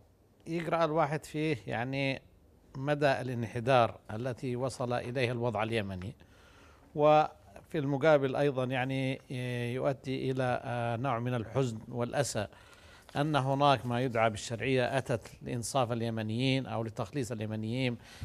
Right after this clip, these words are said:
من انقلاب الحوثيين ومن يساندهم، ولكن للأسف نجد أن هؤلاء لهم الأطماعهم الشخصية، فبدل أن يكونوا قدوة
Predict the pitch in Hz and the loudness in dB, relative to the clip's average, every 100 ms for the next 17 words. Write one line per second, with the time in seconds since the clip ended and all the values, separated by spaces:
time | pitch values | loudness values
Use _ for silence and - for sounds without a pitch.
0 | - - 127 123 117 139 123 98 110 101 | -10 -4 -2 0 4 4 4 2 -2 -4
1 | 113 123 131 120 113 117 120 117 113 113 | -2 2 2 2 0 0 0 -2 -2 -2
2 | 113 107 98 139 151 147 139 147 - - | -4 -6 -2 0 0 0 2 2 0 -12
3 | - - - 139 180 185 180 165 160 175 | -20 -14 0 4 6 4 0 -2 -2 0
4 | - 180 - 180 185 175 156 151 135 156 | 4 2 2 -2 0 0 0 0 0 0
5 | 139 147 139 127 135 120 123 120 123 110 | 4 4 4 2 2 0 2 2 2 -2
6 | - - 175 180 180 - - - - - | -6 -8 -2 2 2 -2 -20 -20 -12 0
7 | 156 190 180 160 151 139 165 156 127 135 | 4 6 6 4 0 -2 0 0 2 2
8 | 117 107 82 | 2 0 -2